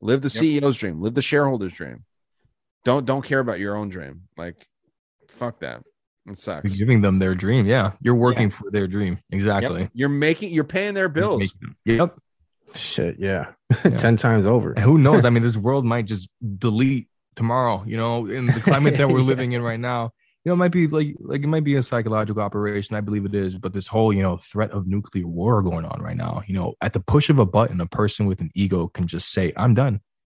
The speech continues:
Speaker 2: You know, get their persona in the way, get their whole ego and their pride. They could click a button and all the, all the world's nuclear arms can just eradicate the entire planet.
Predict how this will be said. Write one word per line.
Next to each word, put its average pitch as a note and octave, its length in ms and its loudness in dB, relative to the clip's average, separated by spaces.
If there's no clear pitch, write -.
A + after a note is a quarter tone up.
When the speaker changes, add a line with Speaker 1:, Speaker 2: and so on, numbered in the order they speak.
Speaker 2:
You A2 60 2
know, G#2 200 4
get A2+ 160 2
their A#2 120 6
persona A2 440 2
in A2 100 2
the G#2 80 2
way, G#2+ 240 2
get G#2 160 -4
their G#2 100 -2
whole G#2+ 160 -2
ego G#2 300 0
and F#2+ 80 0
their F#2+ 80 -2
pride. F#2+ 460 -4
They G2+ 60 -4
could F#2 140 0
click - 200 2
a C#3 40 6
button A2+ 320 2
and F#2 180 0
all G2 280 0
the, G2 120 0
all G2+ 200 -2
the G#2+ 80 0
world's F#2+ 320 0
nuclear F#2+ 400 -2
arms F#2 260 -2
can F2+ 140 -2
just E2+ 280 -10
eradicate F2 600 -2
the F#2+ 120 0
entire G#2 360 4
planet. D#3+ 380 2